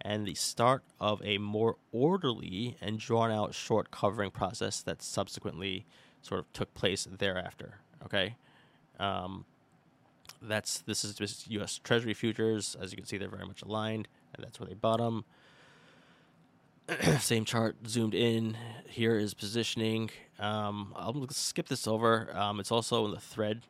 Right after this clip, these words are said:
as well. But with regards to positioning, right? Basically, this is, like, the very crowded positioning, um,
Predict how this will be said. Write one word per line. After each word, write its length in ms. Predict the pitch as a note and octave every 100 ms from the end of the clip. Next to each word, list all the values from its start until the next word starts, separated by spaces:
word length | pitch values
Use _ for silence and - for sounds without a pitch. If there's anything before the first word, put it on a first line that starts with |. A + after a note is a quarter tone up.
| _ _ _ -
as 240 | F#2 G2 F#2+
well. 440 | G2 G#2 A2+ G#2+ - G#2+ A2+ E2+ F#2 -
But 300 | A2+ A2 - _ _ _ _ _ _ _ -
with 340 | F#2 B2+ D#3+
regards 400 | F3+ B2+ A2 A2+ -
to 520 | A2+ G#2 C#2+ A1 E2+ -
positioning, 540 | G#2+ A2 G2+ D2+ A#1+ - - - _
right? 300 | F#2+ G2 - - - - - _ _ _ -
Basically, 600 | C#3 D#3+ - D#3 C#3+ D2 E2+
this 300 | A2+ F#3 -
is, 160 | G3
like, 240 | C#3 D3 A2+
the 320 | A2+ G#2+ G2+
very 680 | F#2 A2 A2 A#2+ C3 B2+ A#2+ -
crowded 720 | - A#2+ A2 A2+ A2+ A2 G#2+ A2 F2+ -
positioning, 800 | A2 G#2+ A2 - G#2+ G#2 G2+ G#2 - - - _ -
um, 560 | G2 G2 G2+ G2 G2